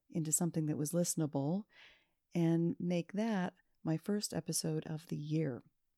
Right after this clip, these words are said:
And it was super cool because it gave me the opportunity to look back and relive the magic of how I found my soulmate, quit my nine-to-five, and moved to the beach.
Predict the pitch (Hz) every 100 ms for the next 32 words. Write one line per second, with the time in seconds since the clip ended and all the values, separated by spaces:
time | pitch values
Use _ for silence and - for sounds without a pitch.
0 | _ _ _ _ _ _ - 185 185 -
1 | 247 277 339 - 175 180 143 151 143 170
2 | 156 147 - - _ _ _ - 185 -
3 | 208 262 294 247 196 185 170 180 156 151
4 | 151 151 - 143 160 254 - 190 151 147
5 | 147 - - 151 139 143 139 _ - _
6 | _ 175 214 247 202 190 190 190 185 185
7 | 165 160 165 160 147 147 - 151 175 -
8 | - - 151 151 170 - - 151 185 196
9 | 208 - 170 160 156 147 160 _ _ -
10 | _ _ - - 165 - 220 214 214 220
11 | 226 170 151 143 147 - _ _ _ _
12 | 160 139 143 165 196 202 208 - _ _
13 | - 196 180 - 151 - - -